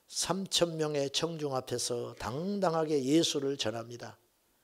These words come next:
그리고 그의 복음을 듣고 삼천 명이 하루 만에 돌아옵니다. 이것이 복음의 능력입니다. 우리 하나님도 우리를 그렇게 쓰십니다. 옛적에 있었던 일, 실수,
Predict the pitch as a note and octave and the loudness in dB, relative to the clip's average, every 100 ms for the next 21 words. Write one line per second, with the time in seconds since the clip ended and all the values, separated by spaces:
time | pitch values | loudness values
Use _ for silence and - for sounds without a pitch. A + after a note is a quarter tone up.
0 | _ _ _ - A#2 A2+ A2+ G#2+ - _ | _ _ _ -8 -2 0 0 -2 -12 _
1 | _ D3 D3 C#3+ C#3+ C3+ C3+ B2 B2+ B2+ | _ 2 4 4 2 0 -2 -2 -4 -2
2 | A#2+ A#2+ - E3+ - D3+ C#3 C#3 D3 D#3 | 0 0 -2 -2 -4 -4 -6 -6 -8 -8
3 | - _ _ - - F#3 E3 C3 A#2+ A#2+ | -14 _ _ -12 -6 -4 -2 -2 -2 0
4 | - F2+ D#2+ F#2+ G#2 - - _ _ _ | 2 2 0 -6 -12 -10 -10 _ _ _
5 | _ A2 A#2 G#2+ - G#2 G#2 - B2 C#3+ | _ -2 2 4 4 2 -6 -2 -2 0
6 | C3 C3 C3+ - G#2 A#2 A#2 A2 A2+ - | -2 -2 -4 -10 -6 -4 0 0 -2 -6
7 | - G#2 - - - _ _ _ - - | -8 -8 -8 -12 -14 _ _ _ -20 -20
8 | - - C3+ D3 A#2+ D3+ C#3 C#3 C3+ C3 | -20 0 4 6 6 4 0 0 2 2
9 | B2 - - _ B2 B2+ A#2 A#2 - C3 | 2 -8 -20 _ 0 0 0 -2 -2 -2
10 | - A#2+ A2 A2+ - D3 - B2 - - | 0 0 -2 -2 0 2 0 -4 -14 -16
11 | - _ _ _ _ _ _ A#2+ C#3+ - | -18 _ _ _ _ _ _ 2 2 2
12 | C#3+ C3 C3 C3 - B2+ - C#3 - B2 | 2 4 0 -2 -10 -4 0 0 0 -4
13 | A#2 A2+ D3 A#2+ - _ _ _ _ - | -2 2 2 2 -8 _ _ _ _ 0
14 | - E3 - - C#3 C3+ | 2 2 2 2 0 -4